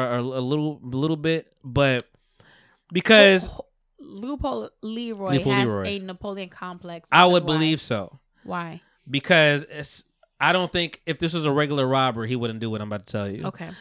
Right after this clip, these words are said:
Speaker 1: Because, like, it was, he was a homeless man. He, he turned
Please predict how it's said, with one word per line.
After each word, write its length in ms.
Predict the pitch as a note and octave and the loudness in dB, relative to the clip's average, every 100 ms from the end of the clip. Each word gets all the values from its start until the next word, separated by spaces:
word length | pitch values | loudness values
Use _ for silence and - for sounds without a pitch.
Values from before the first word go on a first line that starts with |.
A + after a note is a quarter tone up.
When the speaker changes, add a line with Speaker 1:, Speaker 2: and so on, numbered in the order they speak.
| - - - | -20 -18 -10
Speaker 1:
Because, 340 | - D#3+ D3 | -2 0 0
like, 300 | C3+ C3+ B2+ | 0 -2 -2
it 60 | D3 | -4
was, 260 | C#3+ B2+ B2+ A2 | -4 -4 -10 -8
he 160 | C3 | -6
was 180 | C#3+ B2 | -4 -4
a 80 | A2+ | 0
homeless 260 | C3 D3+ C#3+ | 2 2 0
man. 400 | D3 D3 C#3+ C#3 | 0 0 0 0
He, 160 | D3+ | -2
he 120 | D#3 D3 | -4 -2
turned 220 | F3 | 0